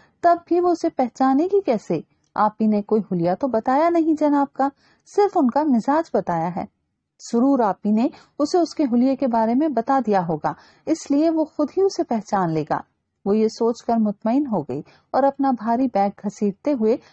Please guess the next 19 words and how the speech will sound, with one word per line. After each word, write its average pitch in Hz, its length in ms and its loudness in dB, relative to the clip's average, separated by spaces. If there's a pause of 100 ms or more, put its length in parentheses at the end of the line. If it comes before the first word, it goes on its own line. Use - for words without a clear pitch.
(200)
लकड़ी 302 280 2
की 320 120 -2
बेंच 226 320 0
पर 262 120 0
जाकर 185 320 -2
बैठ 175 380 -2
गई। 151 140 -8 (540)
वो 185 80 0
बैग 185 280 0 (140)
देखकर 233 420 -2 (300)
उसे 349 220 -2
नए 254 280 2
सिरे 349 260 -2
से 359 120 -4
गुस्सा 269 300 -4 (100)
आने 202 160 0
लगा। 151 300 -4 (380)
उस 233 240 -2
बैग 214 240 0